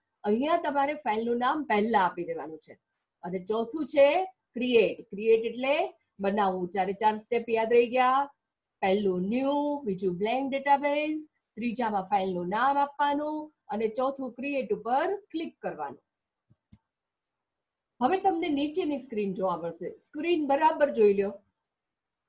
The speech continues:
File menu, quick access toolbar, contextual tab, ફાઇલનું નામ લખેલું છે, control button છે, ribbon, close button, ડાબી બાજુ navigation pen છે,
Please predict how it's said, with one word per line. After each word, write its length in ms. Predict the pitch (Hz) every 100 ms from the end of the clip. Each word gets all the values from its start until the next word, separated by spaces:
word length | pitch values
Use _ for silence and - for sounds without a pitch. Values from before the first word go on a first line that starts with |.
| -
File 320 | 220 226 196
menu, 640 | 175 175 180 196 247 262
quick 300 | 254 294 -
access 420 | 196 - - 180 -
toolbar, 580 | 190 185 190 208 240
contextual 800 | 262 254 269 277 277 - 220 196
tab, 500 | 190 190 202 208 226 - _ _ 220
ફાઇલનું 400 | 196 196 190 190
નામ 280 | 220 277
લખેલું 520 | 277 240 233 226 214 208
છે, 460 | 208 190 190 190 190 _ _ _ -
control 480 | 202 214 277 285
button 440 | 240 220 226 220 214
છે, 320 | 214 190 190
ribbon, 720 | 180 233 247 233 196 190 190 - _ _ _
close 380 | 247 269 294 262
button, 640 | 208 190 196 185 185 180 180 _ _ _
ડાબી 320 | 190 220 311 311
બાજુ 320 | 262 233 226
navigation 800 | 196 208 302 269 294 311 285 254
pen 380 | 233 220 220 214
છે, 480 | 214 185 180 180